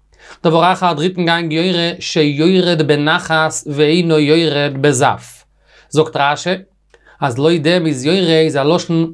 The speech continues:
פון המורה לתלמידו, וואס איז בנחס, אדער לשון החץ יורה, וואס זי גייט גלייך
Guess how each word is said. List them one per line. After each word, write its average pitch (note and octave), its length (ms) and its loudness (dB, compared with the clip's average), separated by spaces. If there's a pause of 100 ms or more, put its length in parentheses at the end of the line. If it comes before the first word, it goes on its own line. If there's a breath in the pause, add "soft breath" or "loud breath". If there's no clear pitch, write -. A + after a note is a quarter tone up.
פון D#3+ 120 0
המורה F3 480 2
לתלמידו, E3+ 540 -2
וואס D3+ 240 -2
איז B2+ 120 -8
בנחס, C3+ 840 -4 (500 soft breath)
אדער F3+ 260 0
לשון D3+ 280 -2
החץ F#3 580 -2
יורה, F3+ 320 0
וואס D#3 180 0
זי D3 60 -6
גייט D3+ 220 0
גלייך D#3+ 580 0